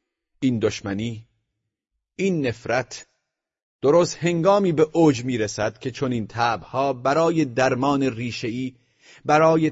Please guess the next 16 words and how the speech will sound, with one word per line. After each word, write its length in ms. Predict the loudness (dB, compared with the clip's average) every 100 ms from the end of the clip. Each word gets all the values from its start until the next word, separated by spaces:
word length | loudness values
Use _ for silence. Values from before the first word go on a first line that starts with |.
| -4
طرد 460 | -14 -2 -2 0 -2
شیطان 600 | 0 0 0 0 0 0
خود 260 | -2 -4 -4
نیز 320 | -6 -6 -10 -20 -10
دیگر 460 | -6 -4 -2 -4
زوری 380 | -4 -8 -8 -10
ندارند. 640 | -12 -18 -20 -20 -20 _ _ _ _ _ _ _ _ _ _ _ _ _ _ _
به 100 | 2
داستان 540 | 6 4 4 2 4
زندگانی 720 | 2 2 2 2 2 2 0 0
کشیشان 640 | -6 -8 -8 -4 -2 -2
و 60 |
فیلسوفان 760 | -6 -8 -10 -10 -14 -10 -8 -6
و 80 | -4
نیز 300 | -4 -4 -6
هنرمندان 880 | -6 -4 -4 -4 -6 -6 -6 -6